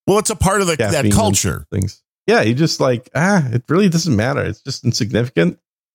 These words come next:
Speaker 2: Don't really need to. So,
Speaker 1: So the hardest
Speaker 2: Or
Speaker 1: thing seems like for you would be the video games. That's the, uh,
Speaker 2: Oh,
Speaker 1: that's
Speaker 2: I
Speaker 1: the
Speaker 2: don't know about
Speaker 1: stress
Speaker 2: that.
Speaker 1: reliever.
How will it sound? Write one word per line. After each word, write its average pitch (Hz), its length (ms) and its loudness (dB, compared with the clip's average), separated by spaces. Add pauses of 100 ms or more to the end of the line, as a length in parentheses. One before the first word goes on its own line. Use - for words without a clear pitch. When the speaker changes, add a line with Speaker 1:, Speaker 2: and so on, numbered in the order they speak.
(640)
Speaker 2:
Don't 120 160 -2
really 120 220 2
need 127 240 2
to. 156 280 0 (640)
So, 90 800 0 (840)
Speaker 1:
So 175 60 0
the 180 100 2
hardest 285 340 0
Speaker 2:
Or - 60 2
Speaker 1:
thing 185 120 -2
seems 214 380 -2
like 147 200 0
for 147 120 0
you 147 140 4
would 131 160 2
be 120 120 2
the 104 100 2
video 98 340 2
games. 67 420 -2 (200)
That's 110 320 -2
the, 95 320 4
uh, 131 340 0
Speaker 2:
Oh, 67 140 -10 (180)
Speaker 1:
that's 123 220 -2
Speaker 2:
I - 40 0
Speaker 1:
the 254 40 2
Speaker 2:
don't 170 100 0
know 120 80 0
about 117 140 0
Speaker 1:
stress - 60 -2 (120)
Speaker 2:
that. 87 60 2
Speaker 1:
reliever. 73 340 0